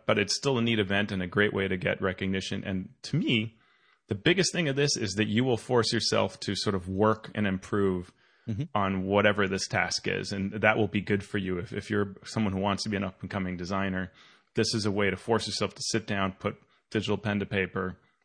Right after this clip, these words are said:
Speaker 1: and create.
Speaker 2: Yeah, if you apply for a job at an R P G design company, uh, you may get tests exactly like this. So, you know,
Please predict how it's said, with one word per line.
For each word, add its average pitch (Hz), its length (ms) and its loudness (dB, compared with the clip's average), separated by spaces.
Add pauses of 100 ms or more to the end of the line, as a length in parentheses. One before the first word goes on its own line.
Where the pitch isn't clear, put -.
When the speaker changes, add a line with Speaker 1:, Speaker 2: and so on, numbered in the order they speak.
(140)
Speaker 1:
and 104 120 -10
create. 92 380 -8 (380)
Speaker 2:
Yeah, 120 300 -4
if 98 280 -8
you 120 380 2
apply 110 320 -2
for - 180 -8
a 95 60 -6
job 95 400 -4
at 87 260 -8
an 85 260 -12
R 92 120 -10
P 92 140 -16
G 85 180 -16
design 82 380 -12
company, 78 500 -14 (520)
uh, 85 200 -14 (180)
you 117 140 -2
may 104 220 0
get 98 220 -12
tests - 320 -10
exactly 95 440 -10
like 98 220 -8
this. - 300 -16 (380)
So, 85 420 -8
you 98 100 -12
know, 80 120 -12